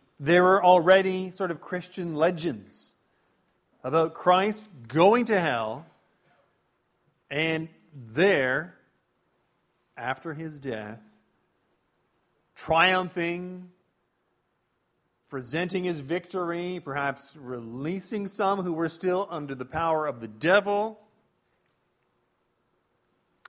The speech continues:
So the idea that Christ literally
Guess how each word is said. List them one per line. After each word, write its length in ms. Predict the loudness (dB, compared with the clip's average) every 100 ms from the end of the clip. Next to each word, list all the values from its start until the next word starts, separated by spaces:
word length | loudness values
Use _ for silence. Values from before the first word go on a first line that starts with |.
| _
So 180 | -20 -10
the 220 | -4 -2
idea 440 | -2 -2 -2 -2 -2
that 260 | -6 -10
Christ 720 | -12 -2 0 0 -6 -10 -20 _ _ _ _ _ _ _ _
literally 760 | -4 2 6 6 4 0 -6